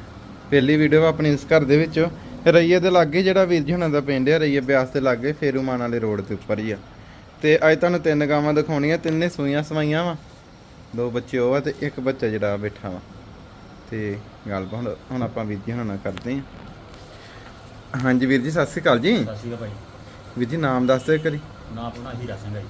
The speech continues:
Speaker 1: ਹਾਂਜੀ। ਤੇ ਪਿੰਡ
Speaker 2: ਪਿੰਡ
Speaker 1: ਲਿ-,
Speaker 2: ਲਿੱਦੜ ਹੈ ਜੀ।
Speaker 1: ਤਹਿਸੀਲ
Speaker 2: ਬਾਬਾ ਬਕਾਲਾ, ਜ਼ਿਲ੍ਹਾ ਅੰਮ੍ਰਿਤਸਰ ਹੈ ਜੀ।
Speaker 1: ਠੀਕ ਆ। ਤੇ ਫੋਨ ਨੰਬਰ ਵੀ ਬੋਲ ਦਿਓ ਇੱਕ ਵਾਰੀ।
Speaker 2: ਪਚੱਤਰ ਦੋ ਅੱਸੀ, ਪੰਜੀ ਤਿੰਨ ਅਠਾਰਾਂ।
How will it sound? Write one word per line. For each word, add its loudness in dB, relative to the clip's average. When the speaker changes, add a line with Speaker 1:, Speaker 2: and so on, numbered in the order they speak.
Speaker 1:
ਹਾਂਜੀ। -2
ਤੇ 0
ਪਿੰਡ 0
Speaker 2:
ਪਿੰਡ 0
Speaker 1:
ਲਿ-, -2
Speaker 2:
ਲਿੱਦੜ -8
ਹੈ -6
ਜੀ। -10
Speaker 1:
ਤਹਿਸੀਲ 0
Speaker 2:
ਬਾਬਾ -8
ਬਕਾਲਾ, -10
ਜ਼ਿਲ੍ਹਾ -6
ਅੰਮ੍ਰਿਤਸਰ -10
ਹੈ -12
ਜੀ। -16
Speaker 1:
ਠੀਕ 0
ਆ। -2
ਤੇ 2
ਫੋਨ -4
ਨੰਬਰ -2
ਵੀ -2
ਬੋਲ -2
ਦਿਓ -4
ਇੱਕ -8
ਵਾਰੀ। -8
Speaker 2:
ਪਚੱਤਰ -8
ਦੋ -8
ਅੱਸੀ, -12
ਪੰਜੀ -8
ਤਿੰਨ -10
ਅਠਾਰਾਂ। -12